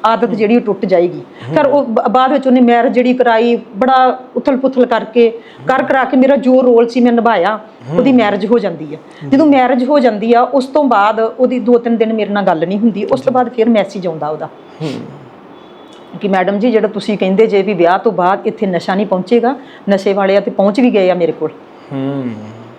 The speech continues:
Speaker 2: ਮੰਨ ਲਓ, ਵਿਆਹ ਹੋ ਗਿਆ, ਉਸ ਤੋਂ ਪਿੱਛੇ ਵੀ ਪਹੁੰਚ ਗਏ।
Speaker 1: ਉਹਨਾਂ ਨੂੰ ਪਤਾ ਲੱਗ ਗਿਆ ਕਿ ਕਿਹੜੀ ਜਗ੍ਹਾ ਲੜਕੀ ਦੇ ਸਹੁਰੇ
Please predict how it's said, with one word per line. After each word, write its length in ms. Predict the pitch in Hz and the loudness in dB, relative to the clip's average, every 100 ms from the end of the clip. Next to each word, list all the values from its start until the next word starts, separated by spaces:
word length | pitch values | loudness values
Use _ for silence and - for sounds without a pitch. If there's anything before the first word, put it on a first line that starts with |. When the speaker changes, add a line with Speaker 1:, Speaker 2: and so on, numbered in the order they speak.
| - - - - | -20 -20 -18 -4
Speaker 2:
ਮੰਨ 140 | 143 | 0
ਲਓ, 260 | 156 170 170 | 4 2 0
ਵਿਆਹ 320 | 131 139 170 | 0 2 2
ਹੋ 180 | 156 151 | 0 -2
ਗਿਆ, 120 | 156 | 0
ਉਸ 120 | 185 185 | 0 0
ਤੋਂ 180 | 214 | -4
ਪਿੱਛੇ 340 | 202 196 240 208 | -2 0 2 2
ਵੀ 120 | 208 | 0
ਪਹੁੰਚ 280 | 190 147 147 | 0 0 -2
ਗਏ। 160 | 120 - | -8 0
Speaker 1:
ਉਹਨਾਂ 360 | 262 311 330 330 | 2 4 4 2
ਨੂੰ 160 | 294 | 2
ਪਤਾ 220 | 254 254 | 0 0
ਲੱਗ 200 | 247 247 | 2 2
ਗਿਆ 120 | 226 233 | 0 -2
ਕਿ 100 | 254 | 0
ਕਿਹੜੀ 260 | 247 254 | 0 2
ਜਗ੍ਹਾ 280 | 240 226 240 | 0 2 2
ਲੜਕੀ 320 | 226 196 202 | 2 -2 -2
ਦੇ 120 | 185 | -2
ਸਹੁਰੇ 400 | 196 175 196 233 | 0 2 4 2